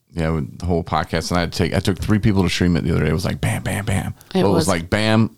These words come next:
Speaker 1: sleep for seven hours, bam, bam.
Speaker 2: Mm-hmm.
Speaker 1: You know, another nine hours on the road. It was just like, "Oh my God." I was so tired. And then maybe a trip today. And then that turned out not to be, which, thank you, Lord.
Speaker 2: Yeah.
Speaker 1: Again,
Speaker 2: That would have
Speaker 1: Jesus.
Speaker 2: been, I'm, was like,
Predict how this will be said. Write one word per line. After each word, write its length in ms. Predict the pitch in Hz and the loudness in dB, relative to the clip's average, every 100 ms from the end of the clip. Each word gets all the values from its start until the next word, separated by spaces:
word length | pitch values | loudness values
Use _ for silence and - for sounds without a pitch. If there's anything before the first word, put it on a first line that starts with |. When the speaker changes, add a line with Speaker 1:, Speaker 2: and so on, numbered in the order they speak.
| - | -10
Speaker 1:
sleep 360 | - - 107 - | -6 0 0 0
for 60 | |
seven 280 | 92 101 98 | 0 2 4
hours, 360 | 95 92 98 - | 2 2 0 -4
bam, 300 | - 95 87 | -6 -6 -4
bam. 360 | 92 76 - - - | -6 -8 -12 -20 -4
Speaker 2:
Mm-hmm. 400 | 175 170 170 - 175 - _ - | -2 -2 -2 -4 -6 -12 _ -4
Speaker 1:
You 80 | |
know, 100 | 82 | 0
another 440 | 82 82 82 78 71 | 2 2 2 0 0
nine 360 | - 85 82 | -2 -2 0
hours 340 | 80 80 82 87 | 0 0 -2 -2
on 80 | 76 | -2
the 60 | |
road. 240 | 82 85 78 | -2 -2 -2
It 40 | |
was 140 | 67 | -4
just 180 | 71 - | -4 -6
like, 120 | - 50 | -6 -6
"Oh 140 | - | -4
my 160 | - 50 - - | -4 -6 -8 -8
God." 220 | - - _ _ | -8 -10 _ _
I 40 | 78 | -4
was 120 | 80 | -2
so 160 | 90 | -2
tired. 500 | 80 80 78 76 73 - | -2 0 0 0 0 -2
And 100 | 78 | -2
then 400 | 76 73 67 65 - _ | 0 0 0 -2 -8 _
maybe 200 | 85 76 | -4 -2
a 40 | 78 | -2
trip 220 | - 73 | -2 -4
today. 260 | - 80 78 | -2 0 0
And 100 | 78 | 0
then 100 | 80 | -2
that 220 | 62 - _ _ | -2 -6 _ _
turned 180 | - 76 | -6 -2
out 100 | 73 | -2
not 180 | 78 78 | -2 -4
to 60 | - | -4
be, 120 | 73 | -4
which, 380 | 76 67 - - _ _ _ _ _ _ | -2 -4 -8 -12 _ _ _ _ _ _
thank 260 | - 92 - | -4 -4 -2
you, 60 | - | -2
Lord. 280 | 101 107 | 0 2
Speaker 2:
Yeah. 520 | 107 - 110 107 101 151 - _ _ | 0 0 2 2 2 -2 -10 _ _
Speaker 1:
Again, 140 | - 165 | -2 0
Speaker 2:
That 80 | |
would 120 | 175 180 | 2 2
have 100 | 165 | 2
Speaker 1:
Jesus. 100 | 165 | 0
Speaker 2:
been, 240 | 151 143 | 0 -2
I'm, 400 | - 165 160 147 - - | 0 0 0 -2 -6 -8
was 220 | 175 180 | -8 -4
like, 320 | 85 90 - | -6 -6 -12